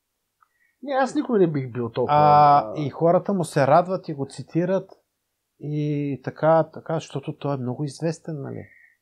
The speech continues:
Speaker 1: Не, не, аз по някой път правя неуспешни опити с някаква метафора, някакво сравнение, но то е само с цел да стана по-ясен. Но това е също, завистта е неприятна, е като лошия мирис. Айде сега да го кажем малко по-,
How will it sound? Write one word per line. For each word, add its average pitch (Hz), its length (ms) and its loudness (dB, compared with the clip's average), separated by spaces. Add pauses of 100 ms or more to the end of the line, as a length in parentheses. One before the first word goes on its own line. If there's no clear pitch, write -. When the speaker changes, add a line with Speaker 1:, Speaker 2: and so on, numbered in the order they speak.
(260)
Speaker 1:
Не, 277 120 -8
не, 330 60 2
аз 311 140 0
по 247 80 -4
някой 254 320 0
път - 220 -8
правя 240 260 4
неуспешни 208 460 2
опити 190 260 -2
с 156 40 -10
някаква 180 260 -4
метафора, 165 420 -2
някакво 185 240 -2
сравнение, 208 340 -2
но 190 200 0
то 240 160 2
е 233 60 2
само 233 340 -2
с - 200 -10
цел 214 180 0
да 180 40 -4
стана 165 420 -4
по-ясен. 165 520 -4 (420)
Но 330 260 -2 (200)
това 349 140 0
е 359 40 2
също, 311 300 -4
завистта 226 380 0
е 330 280 2 (180)
неприятна, 233 720 2
е 277 60 -2
като 262 260 -6
лошия 262 420 -2
мирис. 190 380 -2 (180)
Айде 226 200 0
сега 226 160 2
да 202 60 6
го 170 80 2
кажем 175 280 0
малко 175 240 0
по-, 139 340 -4